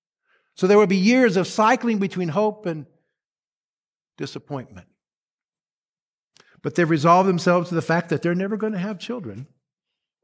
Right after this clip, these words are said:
And so by this point, a kind of pervading disappointment and discouragement has set in on this. And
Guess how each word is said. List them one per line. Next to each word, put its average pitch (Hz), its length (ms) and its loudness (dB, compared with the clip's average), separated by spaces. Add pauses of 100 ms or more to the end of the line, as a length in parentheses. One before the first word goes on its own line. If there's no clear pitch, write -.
(380)
And 196 160 0
so 247 140 6
by 226 160 6
this 285 220 4
point, 233 280 4
a 202 60 2
kind 226 220 2
of - 360 -4
pervading 247 800 4
disappointment 190 1040 -2 (120)
and 131 120 -14
discouragement 139 760 -8 (1160)
has 143 140 -2
set 165 240 4
in 160 140 4
on 131 160 -2
this. 107 260 -10
And 110 140 -12